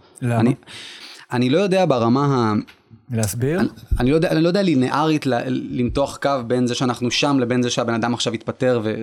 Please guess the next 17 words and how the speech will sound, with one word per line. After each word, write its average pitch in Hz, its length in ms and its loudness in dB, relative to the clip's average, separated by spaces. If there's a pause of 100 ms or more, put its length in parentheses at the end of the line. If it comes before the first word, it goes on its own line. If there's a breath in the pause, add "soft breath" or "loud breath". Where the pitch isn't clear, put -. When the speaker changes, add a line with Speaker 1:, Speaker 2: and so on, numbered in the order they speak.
Speaker 2:
ו-, 107 140 -6
ו-, 110 200 -4
ושינויים 113 420 0
פרקטיים 117 460 -2
יקרו - 240 -6
מהמקום 120 340 0
הזה, 120 200 0
אבל 110 180 -2 (800 loud breath)
זה 113 160 -2
כמו, 202 600 2
אני, 131 280 0
אני 127 100 2
מדמה 127 240 2
את 180 40 -2
זה 165 60 0
כמו 175 180 0
איזה 147 120 2